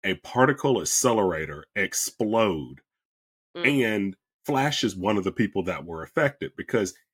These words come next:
Speaker 1: he gets struck by lightning at the same time the particle accelerator explodes, so he gets powers.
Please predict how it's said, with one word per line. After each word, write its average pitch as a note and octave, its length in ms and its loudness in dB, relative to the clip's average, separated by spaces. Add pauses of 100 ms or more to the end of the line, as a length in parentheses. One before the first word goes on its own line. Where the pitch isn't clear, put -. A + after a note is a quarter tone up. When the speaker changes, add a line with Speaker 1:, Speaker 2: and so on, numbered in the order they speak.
(160)
Speaker 1:
he B2 120 2
gets A#2+ 260 2
struck C#3 340 4
by G#2+ 140 0
lightning G#2 540 2
at F#2 180 -4
the F2 100 -8
same B2 460 4
time A2+ 340 4
the F#2+ 80 -2
particle B2 560 6
accelerator F2 680 -2
explodes, E2 480 -6
so G#2 100 0
he G2 140 0
gets F#2 260 -4
powers. F2+ 480 -2